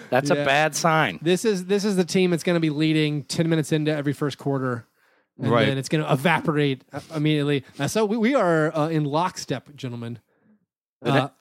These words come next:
Speaker 1: the next team, I'm almost embarrassed to start talking about because it's already caused you so much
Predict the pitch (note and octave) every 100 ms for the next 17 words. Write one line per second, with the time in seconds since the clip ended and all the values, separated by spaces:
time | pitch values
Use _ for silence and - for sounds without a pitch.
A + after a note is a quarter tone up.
0 | _ _ _ _ - C3 E3+ F3+ - D#3
1 | C#3 C3 B2+ G#2+ A#2 A#2+ A2 - G2+ F#2+
2 | G2+ G2 F#2 - - G2+ F2+ F#2+ F#2 F2+
3 | E2 E2 E2 - F2 D#2 D2+ - - -
4 | F#2+ F#2+ E2+ F2+ E2 D2+ E2 - E2 D#2+
5 | D#2+ -